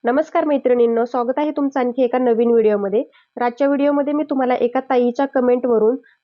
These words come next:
बत्तीस छातीच्या मापासाठी आठ इंचाच्या बाहीचं कटिंग कसं करायचं हे अगदी सोप्या पद्धतीने सांगणार आहे. चला तर मग व्हिडिओला सुरुवात करूया. तर इथे बाहीसाठी कोणकोणती मापे लागतात ते आपण बघूया.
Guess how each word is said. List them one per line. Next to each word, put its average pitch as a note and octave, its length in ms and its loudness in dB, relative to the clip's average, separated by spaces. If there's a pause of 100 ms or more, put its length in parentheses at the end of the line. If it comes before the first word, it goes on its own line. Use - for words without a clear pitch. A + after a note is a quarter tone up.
बत्तीस B3 460 -4
छातीच्या C#4+ 380 -2
मापासाठी B3 720 -2 (140)
आठ A#3+ 200 -4
इंचाच्या C4+ 400 0
बाहीचं C4 360 0
कटिंग C4 360 0
कसं C4+ 280 -4
करायचं A#3 420 0
हे A#3+ 100 0
अगदी G#3+ 260 -2
सोप्या C#4 300 -2
पद्धतीने A3 480 0
सांगणार G#3 340 -2
आहे. G#3 240 -2 (300)
चला B3+ 160 0
तर C4+ 160 -2
मग C#4 160 -2
व्हिडिओला A#3+ 360 2
सुरुवात A3+ 340 -2 (120)
करूया. G3+ 280 0 (400)
तर A#3+ 40 -2
इथे C4 160 0
बाहीसाठी C#4 500 0
कोणकोणती C#4+ 480 0
मापे B3+ 380 0
लागतात A3 340 -4 (140)
ते - 60 0
आपण A3 320 -2
बघूया. G#3 340 0